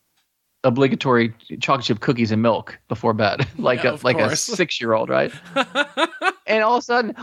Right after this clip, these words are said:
Speaker 1: all of a sudden, I see this over by the sink, you know, on the backsplash. I see this mouse running, and I was like, and my, I remember my fa-, when my
Speaker 2: Oh,
Speaker 1: father-in-law
Speaker 2: shit.
Speaker 1: was here,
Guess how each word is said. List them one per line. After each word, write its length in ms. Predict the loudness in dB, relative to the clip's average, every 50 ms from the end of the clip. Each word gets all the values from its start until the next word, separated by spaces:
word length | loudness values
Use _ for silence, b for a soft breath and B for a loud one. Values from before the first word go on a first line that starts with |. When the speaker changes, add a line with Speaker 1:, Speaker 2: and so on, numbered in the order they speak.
| -4 B
Speaker 1:
all 100 | -2 0
of 60 | 0
a 20 |
sudden, 220 | 0 0 0 2 2
I 100 | 2 4
see 240 | 2 2 0 0
this 260 | 2 2 2 2 0 0 0
over 220 | 0 2 2 2
by 160 | 2 2 2
the 80 | 2 0
sink, 560 | 0 0 0 2 2 0 -2 -4 -10 -18 -12 -6
you 120 | -2 0
know, 160 | 2 2 4 2
on 80 | 2
the 80 | 2 2
backsplash. 560 | 2 0 0 -2 -4 -2 0 0 0 2 0
I 80 | 0 0
see 180 | 0 0 0
this 260 | 0 0 -2 -2 -4
mouse 540 | -4 -2 -2 0 2 2 2 2 0 -2 -2
running, 480 | -2 0 0 0 0 -2 -4 -6 -8 -10 _ b b b b b b b
and 80 | b 2
I 40 | 2
was 140 | 4 4 2
like, 160 | 0 0 -2 -6 _ _ -20 _ _ _ _ _ _ _ -12
and 100 | -8 -6
my, 80 | -2 0
I 60 | 2
remember 200 | 2 2 2 2
my 100 | 2 0
fa-, 280 | 0 0 2 2 2 2
when 140 | 0 0 0
my 100 | 2 0
Speaker 2:
Oh, 60 | 2
Speaker 1:
father-in-law 340 | 2 2 2 2 2 0 0 -2
Speaker 2:
shit. 40 | -2
Speaker 1:
was 120 | -4 -4
here, 280 | -4 -2 -2 -2 -2